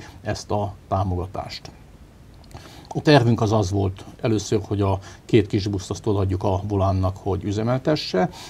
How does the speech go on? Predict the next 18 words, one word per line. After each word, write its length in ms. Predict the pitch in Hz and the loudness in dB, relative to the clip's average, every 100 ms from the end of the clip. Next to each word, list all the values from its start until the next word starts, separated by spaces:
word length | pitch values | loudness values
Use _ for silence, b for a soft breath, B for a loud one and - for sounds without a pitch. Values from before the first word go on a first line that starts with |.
| 143 | -8
Ö, 340 | 117 110 107 104 | 0 2 4 2
Volán 220 | 110 104 95 | 2 2 2
mondta, 200 | 92 98 | 0 -2
hogy 100 | 104 | -2
köszöni 280 | 98 98 | -4 -4
szépen, 380 | 92 104 92 92 | -4 -4 -4 -4
nem 200 | 90 - | -2 -4
kérünk, 460 | 117 139 143 175 180 - - 117 | -4 -2 0 -2 -4 -10 -12 -6
nem 180 | 104 | -4
kéri. 300 | 110 175 185 175 B B | 0 2 2 0 B B
Akkor 340 | 113 - 107 | -2 0 -2
mondtuk, 260 | 98 95 - | -2 -2 -2
hogy 140 | 95 | -4
semmi 420 | 92 - 104 98 98 | -4 -6 -2 -2 0
gond. 340 | 127 202 - - | 0 0 -2 2
<clears throat> 460 | 170 160 135 127 - | 6 8 6 2 -6
Akkor 380 | 127 - 151 131 | -8 -4 -2 4
a, 160 | 123 | 4